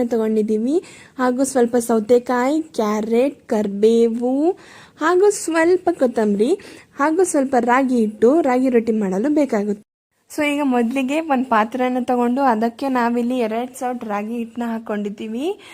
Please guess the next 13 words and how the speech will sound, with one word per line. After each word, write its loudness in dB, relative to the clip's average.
ಹಾಗೂ -2
ಅದಕ್ಕೆ -2
ಈಗ -6
ನಾವು -2
ಆಗಲೇ -2
ತುರಿದಿಟ್ಕೊಂಡಿದ್ದಂಥ -6
ಕ್ಯಾರೆಟ್ನ -6
ಹಾಕ್ಕೊಂಡಿದ್ವಿ, -4
ಹಾಗೂ -2
ಈಗ -2
ಸೌತೆಕಾಯಿನೂ -4
ಕೂಡ -4
ಹಾಕ್ಕೊಂಡಿದ್ದೀವಿ, -6